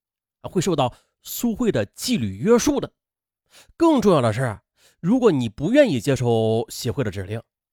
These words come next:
那很可能会被强行的遣送回国，送进劳改营里边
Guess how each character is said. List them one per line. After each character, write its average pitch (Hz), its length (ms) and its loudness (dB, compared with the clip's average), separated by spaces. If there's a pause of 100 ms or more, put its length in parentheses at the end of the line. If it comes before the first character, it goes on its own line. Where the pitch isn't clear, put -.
(120)
那 139 140 -8
很 185 420 -4
可 120 180 -4
能 98 160 -6
会 - 160 -6
被 151 120 2
强 214 480 -2
行 139 280 -4
的 196 140 -2 (280)
遣 - 340 -6
送 143 160 -4
回 127 120 -4
国， 160 300 -4 (580)
送 294 240 0
进 175 220 0 (240)
劳 135 300 -2
改 156 100 -4
营 98 220 -6
里 196 80 2
边 98 120 -6